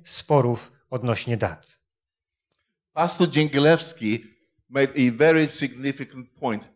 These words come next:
Speaker 2: Let's refocus on actually is essential and important to God.
Speaker 1: Pastor Dzięgielewski zwrócił uwagę na,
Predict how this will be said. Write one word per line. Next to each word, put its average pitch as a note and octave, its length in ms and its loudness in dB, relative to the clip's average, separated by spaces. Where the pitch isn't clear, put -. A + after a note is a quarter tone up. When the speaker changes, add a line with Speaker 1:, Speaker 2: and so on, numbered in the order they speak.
Speaker 2:
Let's C3+ 600 -2
refocus C#3 760 -4
on B2 120 -6
actually A#2+ 600 -8
is - 240 -14
essential B2 600 -6
and A2 140 -10
important G#2+ 640 -14
to G2+ 100 -20
God. F2+ 300 -4
Speaker 1:
Pastor D#3 280 0
Dzięgielewski D3 560 0
zwrócił D#3 340 -4
uwagę D3 300 0
na, C#3 380 0